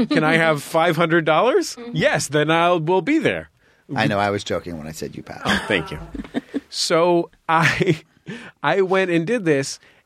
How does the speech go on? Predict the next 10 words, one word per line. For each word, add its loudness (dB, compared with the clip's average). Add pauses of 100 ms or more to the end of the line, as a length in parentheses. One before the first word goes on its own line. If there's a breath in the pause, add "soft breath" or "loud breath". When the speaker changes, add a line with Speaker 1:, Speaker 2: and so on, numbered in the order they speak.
Speaker 1:
and, 2 (640)
uh, 4
by 0
the 0
time 0
I 2
had 4
agreed 0
to 0
it, 0